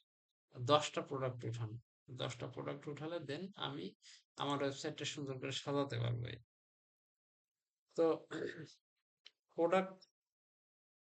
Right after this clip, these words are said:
আগে প্রোডাক্ট উঠানো নিয়ে কথা বলি, তারপরে হচ্ছে এর যে অপশন সেটিংস সেগুলো নিয়ে কথা বলবো।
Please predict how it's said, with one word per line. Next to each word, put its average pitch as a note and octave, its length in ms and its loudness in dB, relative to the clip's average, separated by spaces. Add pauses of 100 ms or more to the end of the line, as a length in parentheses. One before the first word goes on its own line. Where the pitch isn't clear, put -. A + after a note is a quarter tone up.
(420)
আগে D#3+ 260 6
প্রোডাক্ট F3 480 2
উঠানো F3 340 0
নিয়ে F3 260 0
কথা E3 240 -2
বলি, F#3+ 300 -4
তারপরে D#3+ 440 0
হচ্ছে D#3+ 400 -4
এর D3+ 260 -2
যে D3+ 80 0
অপশন C#3 440 -2
সেটিংস C#3 480 -4
সেগুলো B2+ 400 -4
নিয়ে B2 240 -2
কথা A#2 180 -8
বলবো। A2+ 200 -6